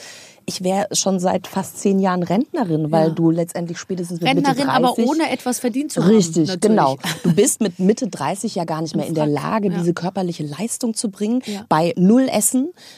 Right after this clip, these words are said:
Speaker 1: äh, einfach Hochleistung, äh, abzuliefern. Und ich konnte mir j-, also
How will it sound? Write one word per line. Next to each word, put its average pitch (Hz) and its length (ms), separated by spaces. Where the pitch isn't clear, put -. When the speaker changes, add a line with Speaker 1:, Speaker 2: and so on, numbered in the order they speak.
Speaker 1:
äh, 196 300
einfach 190 440
Hochleistung, 151 880
äh, - 40
abzuliefern. 185 960
Und 175 80
ich 160 100
konnte 190 240
mir 160 300
j-, 160 180
also - 160